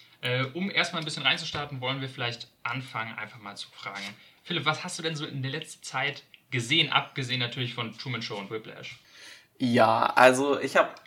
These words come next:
Speaker 2: tatsächlich relativ wenig Filme geguckt in letzter Zeit, bis auf die beiden angesprochenen natürlich. Ähm, ja, so ein bisschen die Stimmung ist auch nicht so da, ne? Es kommt ja nicht so viel Neues raus. Ähm, was aber ja brandneu ist, zumindestens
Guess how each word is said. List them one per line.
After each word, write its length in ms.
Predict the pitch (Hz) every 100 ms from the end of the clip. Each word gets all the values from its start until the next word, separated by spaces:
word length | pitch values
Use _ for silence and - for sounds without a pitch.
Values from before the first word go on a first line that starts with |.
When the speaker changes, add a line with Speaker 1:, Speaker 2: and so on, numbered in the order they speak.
| - -
Speaker 2:
tatsächlich 360 | 151 185 -
relativ 380 | 160 190 - -
wenig 400 | 127 131 127 -
Filme 480 | - - 120 117 127
geguckt 480 | 139 - 156 - 147
in 100 | 147
letzter 380 | 147 143 147
Zeit, 440 | - 156 151 156 -
bis 180 | 131 127
auf 300 | 123 117 -
die 100 | 123
beiden 300 | 113 110 104
angesprochenen 760 | 107 117 - - 127 131 120 120
natürlich. 520 | 120 135 143 160 - - - - - - -
Ähm, 500 | 117 120 117 113 113 - _ -
ja, 200 | 104 117
so 80 |
ein 20 | 117
bisschen 240 | - 131
die 80 | 117
Stimmung 440 | - 139 139 127
ist 120 | 117
auch 140 | - 120
nicht 200 | 113 113
so 120 | 110
da, 320 | 117 151 156
ne? 140 | 143 143
Es 180 | 135
kommt 160 | - 117
ja 80 | 110
nicht 160 | 113
so 100 | -
viel 160 | 131 123
Neues 380 | 113 110 - 120
raus. 280 | 127 139 - - - - _ - 123
Ähm, 480 | 123 120 117 113
was 180 | 110 170
aber 160 | - 139
ja 340 | 135 135 131 135 123
brandneu 760 | - 127 143 - 135 123 135
ist, 360 | - 156 - -
zumindestens 800 | 120 120 117 123 117 113 -